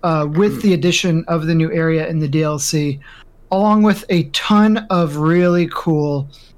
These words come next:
uh, weapons and equipment. Uh, because this game has, like, the sort of, like, uh,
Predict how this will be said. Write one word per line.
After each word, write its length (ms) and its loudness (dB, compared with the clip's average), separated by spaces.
uh, 280 0
weapons 540 2
and 140 -2
equipment. 600 0
Uh, 180 0
because 340 2
this 160 -2
game 240 2
has, 320 2
like, 160 0
the 80 -4
sort 200 0
of, 100 0
like, 260 0
uh, 320 -2